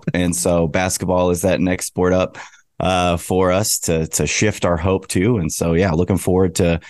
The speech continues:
Speaker 2: diving into this team as tip-off is less than two weeks away. So.
Speaker 1: Yeah, absolutely. Absolutely. And, uh, you know, I guess we'll go ahead and, uh,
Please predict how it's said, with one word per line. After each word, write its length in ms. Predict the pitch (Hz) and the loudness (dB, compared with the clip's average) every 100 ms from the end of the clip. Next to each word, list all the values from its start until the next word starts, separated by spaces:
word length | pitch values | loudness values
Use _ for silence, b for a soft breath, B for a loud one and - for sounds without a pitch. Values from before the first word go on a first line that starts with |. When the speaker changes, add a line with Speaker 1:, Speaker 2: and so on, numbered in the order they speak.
| B B _ | B B _
Speaker 2:
diving 380 | 90 87 87 92 | -2 0 0 2
into 180 | 92 87 | 2 0
this 200 | 87 - | 0 -2
team 360 | - 85 95 76 | -2 2 2 0
as 200 | 71 - | -4 -4
tip-off 460 | 90 - 87 92 | -4 0 -2 0
is 140 | 78 73 | -2 0
less 240 | 90 - | 0 0
than 160 | 107 104 | -4 -2
two 180 | 117 | -2
weeks 260 | 110 110 - | 0 -2 -2
away. 360 | 101 113 110 - | 0 0 -2 -8
So. 140 | - - 98 - _ _ _ _ _ | -12 -12 -12 -20 _ _ _ _ _
Speaker 1:
Yeah, 260 | 127 127 113 | -4 -2 -2
absolutely. 500 | 117 - 117 123 107 | -4 -4 -2 0 0
Absolutely. 840 | 107 117 - 107 110 120 - 117 113 | -2 -4 -4 -2 0 0 0 0 2
And, 240 | 117 117 | 2 2
uh, 280 | 120 117 117 | 0 0 0
you 140 | 131 | 2
know, 240 | 131 127 120 | 4 2 2
I 80 | 135 | 0
guess 180 | - | -2
we'll 100 | 208 | 0
go 60 | 196 | 2
ahead 180 | 175 170 | 4 4
and, 140 | 139 | 4
uh, 300 | 120 110 113 | 4 2 -2